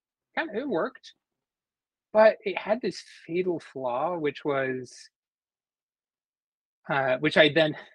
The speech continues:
<laughs> exactly replicated in, um, in the version that I built. Like,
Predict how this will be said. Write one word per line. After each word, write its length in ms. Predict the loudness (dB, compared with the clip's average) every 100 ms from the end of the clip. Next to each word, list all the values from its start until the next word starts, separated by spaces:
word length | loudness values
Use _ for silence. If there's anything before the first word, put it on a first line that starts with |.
| _
<laughs> 360 | -20 -20 _ -2
exactly 600 | 0 2 4 4 2 -4
replicated 680 | -4 -4 -4 -4 -4 -6 -8
in, 300 | -8 -10 -8
um, 420 | -8 -8 -12 -16 -20 _
in 100 | -14
the 60 | -12
version 320 | -8 -6 -6
that 80 | 0
I 120 | 0
built. 260 | 2 -6 -4
Like, 180 | -6